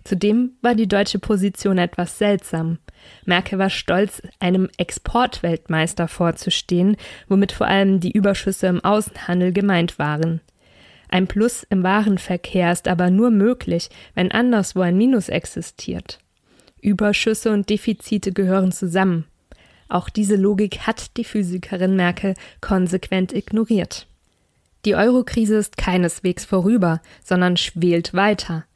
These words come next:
Zweitausendzwanzig kommt, kam die Corona-Krise hinzu. Das reiche Deutschland begann, seine Unternehmen großzügig zu retten, was sich die ärmeren Euro-Staaten nicht leisten konnten. Die E-U-Kommission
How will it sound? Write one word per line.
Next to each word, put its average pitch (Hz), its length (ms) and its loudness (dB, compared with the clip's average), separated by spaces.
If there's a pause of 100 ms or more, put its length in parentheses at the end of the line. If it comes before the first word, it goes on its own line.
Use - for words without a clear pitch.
(200)
Zweitausendzwanzig 196 1040 0
kommt, 190 320 0 (220)
kam 202 380 0
die 202 100 -2
Corona-Krise 196 800 0
hinzu. 185 560 -2 (640)
Das - 240 -8
reiche 240 380 0
Deutschland 175 560 -2
begann, 175 440 0 (200)
seine 190 320 2
Unternehmen 185 500 0
großzügig 190 800 -2
zu - 180 -4
retten, 165 380 -4 (400)
was 190 160 -2
sich - 160 -6
die - 120 -2
ärmeren 185 420 2
Euro-Staaten 214 760 0 (140)
nicht - 480 -2
leisten 165 400 -2
konnten. 156 440 -8 (1200)
Die 202 240 0 (100)
E-U-Kommission 226 1080 0